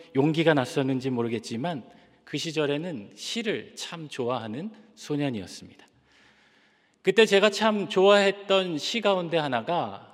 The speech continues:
여러분들도 다 알고 계시는 소설 상록수의 저자인 시문 시인의 그날이 오면이라는 시였습니다. 여러분 아마 이 시를 잘 아실 텐데요. 제가 그 시의 일부분을 소개해 드리겠습니다.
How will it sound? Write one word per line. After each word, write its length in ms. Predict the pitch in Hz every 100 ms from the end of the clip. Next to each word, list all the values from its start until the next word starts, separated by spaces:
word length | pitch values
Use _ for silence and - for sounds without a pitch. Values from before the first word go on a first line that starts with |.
| _ 113
여러분들도 580 | 147 156 170 170 185
다 540 | 180 - 147 143 135 117
알고 360 | 113 127 147
계시는 600 | 135 123 - 113 147 254 - - - _ _ _ _
소설 600 | - 143 143 139 113 90
상록수의 1000 | - - 196 202 196 - - 156 151 147
저자인 640 | 147 110 110 107 165 123 - - _
시문 760 | - - - 180 185 165 110 101
시인의 640 | - - 135 107 104 196 - - _ -
그날이 560 | - 135 156 156 156
오면이라는 920 | 151 104 104 113 110 107 101 95 92 127
시였습니다. 680 | - - 120 - - - _ _ _ _ _ _ _
여러분 180 | 131 143
아마 180 | 147 160
이 120 | 151
시를 580 | 151 170 165 151 107 104
잘 200 | - 131
아실 300 | 107 - 139
텐데요. 420 | - 120 139 202 - - - _
제가 200 | - 131
그 140 | 135 151
시의 280 | - 175 147
일부분을 720 | 156 175 180 151 113 101 95
소개해 420 | - 135 131 117
드리겠습니다. 760 | 104 101 98 - 95 98 151